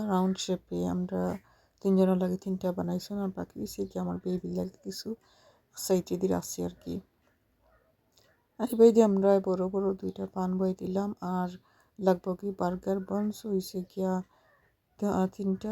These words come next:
তারপরে কি আর জানি একটা সুইট কর্ন, এগুলো আসলে, আম, শপিং থেকে আনছিল আর সাইডে দিয়ে রয়ে গেছে। একটা, আম, বেকিং যে পেপার, ওতে একটা হইয়া লাগবো, আর পটেটো মশার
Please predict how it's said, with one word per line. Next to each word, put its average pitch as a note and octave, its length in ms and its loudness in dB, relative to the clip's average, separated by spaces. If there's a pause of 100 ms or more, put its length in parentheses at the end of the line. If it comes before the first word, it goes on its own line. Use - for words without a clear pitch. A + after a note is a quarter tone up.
তারপরে F#3+ 500 -2
কি - 180 -10
আর F#3 180 0
জানি F#3 320 -6
একটা F#3+ 160 -8
সুইট G#3+ 280 -4
কর্ন, G3 280 -6
এগুলো F#3+ 340 -6
আসলে, F#3 320 -4 (600)
আম, F#3 280 4
শপিং G3+ 340 -2
থেকে G3+ 180 -2
আনছিল F#3+ 280 0 (220)
আর F3 240 -4
সাইডে F3+ 320 -8
দিয়ে F#3 160 -6
রয়ে F#3 220 -4
গেছে। - 240 -12 (540)
একটা, G3 380 -2 (1200)
আম, F#3+ 400 2 (640)
বেকিং G#3+ 460 2
যে G3 200 -2
পেপার, G3 520 0 (340)
ওতে F#3+ 220 -6
একটা F#3+ 220 -6
হইয়া F#3 200 -2
লাগবো, F#3+ 320 -4 (460)
আর F#3 120 2 (160)
পটেটো G3+ 400 -4
মশার F#3 380 -4